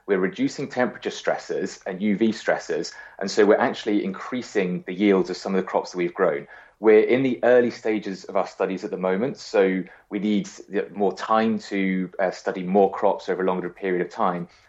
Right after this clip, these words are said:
But from one harvest season that we've had so far with cabbages, the cabbages were actually twenty-one percent larger than in the open field control system. So not only are we getting the low carbon and local and also off-grid electricity,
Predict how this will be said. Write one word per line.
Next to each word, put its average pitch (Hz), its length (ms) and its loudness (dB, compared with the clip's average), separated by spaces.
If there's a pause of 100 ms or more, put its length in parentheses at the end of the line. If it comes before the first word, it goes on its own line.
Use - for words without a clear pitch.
But 107 140 -6
from 113 140 0
one 127 380 2
harvest 107 500 -2
season 104 220 -8
that 95 40 -8
we've 87 100 -4
had 101 180 -6
so 98 180 -4
far 95 260 0
with 90 100 -2
cabbages, 92 600 -4 (320)
the - 60 -20
cabbages 113 420 -4
were 113 80 -2
actually 101 160 -8
twenty-one 107 580 0
percent 95 540 -6 (280)
larger 98 720 2 (320)
than 98 240 0
in 101 140 -2
the 98 160 0
open 101 280 2
field 95 360 -4
control 110 420 -2
system. - 520 -10 (200)
So 107 160 -4
not 117 240 2
only 143 160 0
are 120 60 2
we 107 80 4
getting 95 580 -2 (280)
the 98 400 -4
low 107 200 4
carbon 101 460 2
and 92 140 -2
local 98 400 2
and 95 100 -2
also - 160 -6
off-grid 92 400 -4
electricity, 92 640 -6